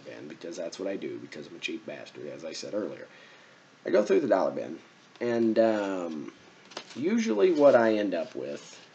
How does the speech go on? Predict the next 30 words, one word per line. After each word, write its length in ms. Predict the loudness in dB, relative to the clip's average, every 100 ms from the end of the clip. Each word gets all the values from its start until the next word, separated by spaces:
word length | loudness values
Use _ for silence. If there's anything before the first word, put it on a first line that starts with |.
| -20 -20 -20 -6
is 340 | -2 -2 -2
a 60 | -4
handful 720 | -2 -2 -2 -2 -2 0 -2
of 80 |
scratch 500 | -6 -6 -6 -6 -6
and 100 | -6
dent, 360 | -6 -8 -10 -6
beat 180 | -4 -2
up, 180 | -4 -10 -10
dusty 560 | -8 -8 -12 -12 -12 -12
old 220 | -14 -12
records 440 | -12 -10 -12 -12
I 100 | -14
go 120 | -12 -10
home 160 | -10
and 100 | -8
clean. 320 | -2 0 -2 -8 -20 -20 -20 -20 -20 -20 _
And 100 | -6
I 40 | 0
ran 180 | 0
across 400 | 0 0 -2 -2
this 240 | -2 -2 -2
record 460 | -4 -4 -8 -10 -12 -20 -20 -20 -20 -10
that 180 | -8 -6
was, 380 | -6 -8 -8 -8
uh, 460 | -8 -8 -10 -14 -16 -20 -20 -20 _ _ -20 -20 -20 -20 -20 _ -20 -20 -16 -8
in 120 | -8
a 60 |
white 480 | -6 -2 2 0 -2
sleeve 720 | -10 -4 0 0 0 -2 -4